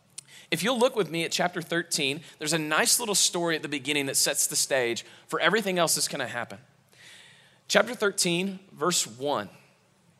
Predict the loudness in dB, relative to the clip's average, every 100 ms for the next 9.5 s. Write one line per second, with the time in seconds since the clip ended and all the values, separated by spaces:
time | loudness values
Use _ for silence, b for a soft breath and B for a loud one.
0 | _ _ -20 -20 _ -2 2 2 -2 -6
1 | 0 0 2 4 4 2 0 0 2 2
2 | 0 -2 0 0 -2 0 0 0 -6 -8
3 | 0 0 2 0 0 -2 -2 -6 -4 -4
4 | -6 -8 -8 -10 -10 _ _ _ -20 b
5 | b -4 2 4 6 4 2 0 -2 0
6 | 2 4 2 0 -4 -14 _ _ _ _
7 | b b b b 6 6 6 2 2 0
8 | -6 -18 _ _ _ -4 2 2 4 2
9 | 4 2 2 2 -6